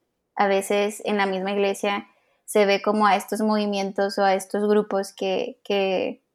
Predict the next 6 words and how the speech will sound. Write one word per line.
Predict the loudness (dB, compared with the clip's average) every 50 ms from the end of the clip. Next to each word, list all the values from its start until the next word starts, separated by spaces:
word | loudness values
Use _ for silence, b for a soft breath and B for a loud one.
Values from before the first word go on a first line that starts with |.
| _ _ _ _ _ _ _ _ _ _ _ _ _ _ _ _ _ _ _ 0
que | 0 2
se | 2 2
fijan | 0 0 -2 -2 0 -2 -2 0
más | 0 0 -2 -2 -4
en | -4 -6 -4
la, | -4 -4 -4 -6 -6 -6 -8 -12